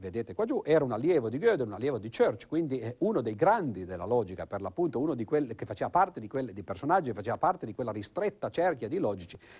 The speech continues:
eh, appunto come Gödel, Church, Turing e così via, no? Che hanno dato inizio, hanno dato origine, no, a questa nuova avventura, eh, della bra-, di questa branca della matematica. Ebbene, al nome di Kleene è associato praticamente, eh, lo studio di quella che viene chiamata oggi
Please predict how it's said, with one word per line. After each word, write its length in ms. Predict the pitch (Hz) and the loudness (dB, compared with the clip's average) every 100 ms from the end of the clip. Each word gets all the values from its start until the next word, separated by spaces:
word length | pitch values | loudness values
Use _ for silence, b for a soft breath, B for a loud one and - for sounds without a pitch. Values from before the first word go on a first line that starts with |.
| B | B
eh, 80 | 113 | -4
appunto 460 | - 139 180 110 | 0 4 4 2
come 180 | - 82 | -4 -2
Gödel, 500 | 110 165 143 117 95 | 4 6 6 2 4
Church, 420 | 156 151 139 - | 4 4 2 -4
Turing 400 | - 160 156 127 | 2 4 4 0
e 40 | 104 | -4
così 240 | 147 190 | -2 -2
via, 220 | 113 101 | -2 -2
no? 100 | 104 - B | -4 -10 B
Che 140 | - | 0
hanno 240 | 147 147 147 | 2 4 4
dato 420 | 131 131 120 110 B B - | 4 4 2 -4 B B -2
inizio, 540 | 139 196 220 - 196 | 2 2 2 0 0
hanno 200 | 120 107 | 0 0
dato 280 | 131 131 120 | 2 2 0
origine, 520 | - 113 139 120 135 120 | 0 2 2 2 0 0
no, 120 | 92 | -2
a 180 | 104 98 | -2 -2
questa 300 | - 131 120 | 0 -2 0
nuova 300 | 123 139 113 | 4 4 4
avventura, 1120 | - 123 123 131 107 104 92 95 92 87 85 | 2 0 2 2 0 -2 -2 -4 -4 -4 -6
eh, 40 | 85 | -4
della 200 | 110 98 | -2 -2
bra-, 200 | 101 95 | -2 -4
di 100 | 104 | -2
questa 260 | 113 113 104 | 0 0 2
branca 380 | 113 110 101 98 | 0 0 -2 -4
della 140 | 92 | -2
matematica. 500 | 92 90 80 - _ B B B B | -4 -6 -8 -12 _ B B B B
Ebbene, 380 | - 277 143 - B | 6 8 8 2 B
al 180 | 143 180 | 4 4
nome 260 | 254 285 | 4 2
di 100 | 240 | 2
Kleene 360 | 233 254 269 294 | 0 -2 -2 -2
è 180 | 202 - | 0 0
associato 680 | - 151 - 233 131 92 - | 0 -4 0 0 2 0 -4
praticamente, 760 | - 123 156 165 117 107 117 | -6 -4 -2 -2 0 -2 -4
eh, 280 | 117 113 107 - | -2 -2 -2 2
lo 140 | 147 | 2
studio 420 | 151 113 98 107 - | 2 -4 -4 -6 -4
di 140 | 117 | -4
quella 200 | 135 131 | 0 0
che 100 | 104 | 0
viene 180 | 117 107 | -4 -2
chiamata 420 | - 107 85 - | 0 0 -2 -6
oggi 280 | - 90 95 | -8 -8 -8